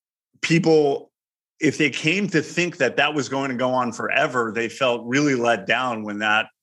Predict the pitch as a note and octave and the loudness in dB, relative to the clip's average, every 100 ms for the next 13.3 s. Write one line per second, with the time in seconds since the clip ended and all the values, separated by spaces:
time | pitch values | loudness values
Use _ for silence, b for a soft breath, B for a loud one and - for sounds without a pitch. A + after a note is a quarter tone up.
0 | F#2+ G#2+ G#2+ G2 A2+ B2+ - G#2+ F2 C#2+ | -10 -4 -2 2 2 2 -4 -2 -2 -2
1 | - - B B B _ _ _ - C#3 | -10 -16 B B B _ _ _ 0 2
2 | C3 C3+ E3 D#3 C#3+ C3+ C3+ B2+ G#2+ C3+ | 4 2 2 2 0 0 -2 -4 -4 -2
3 | D#3+ G#2 F2+ G#2 A#2 G#2+ A#2+ A#2 B2 B2+ | 0 0 -2 -2 -2 -2 -2 -2 -2 -4
4 | G#2 - C#3+ C3 A#2+ G2+ G2 G2+ G#2+ - | -4 0 0 0 0 0 0 0 -2 -2
5 | B2+ B2 A2+ B2+ - A#2+ A2 A2+ A#2 A2 | -2 0 2 0 0 -2 -2 -2 -8 -6
6 | - D3 C#3+ B2+ A2 G2 B2+ C3 B2 F#2 | -2 -2 -2 -4 -6 -4 -2 0 2 2
7 | G#2 - b b b _ - B2 E3 C#3 | -2 -8 b b b _ -6 -2 0 2
8 | B2 - - F#2+ B2+ C3+ A2+ B2 A#2 G2+ | 0 -2 -12 -2 2 2 2 0 0 -4
9 | G#2 G#2+ - - G2 B2 G#2+ G2 G2+ b | -2 -2 -2 -4 0 0 -2 -2 -2 b
10 | b b _ A#2+ F#3+ F3+ - - F3+ A3 | b b _ 0 0 0 -4 0 0 0
11 | D#3 B2+ A2+ A#2+ A2+ A2 G#2+ - B2+ B2+ | -2 -2 -2 0 0 -2 -4 -2 -2 2
12 | B2 - D3 E3+ C#3 A#2+ G2 A#2 C3 A2+ | 0 0 0 0 0 -2 -2 0 2 2
13 | G#2 G2 F#2+ | 0 -4 -10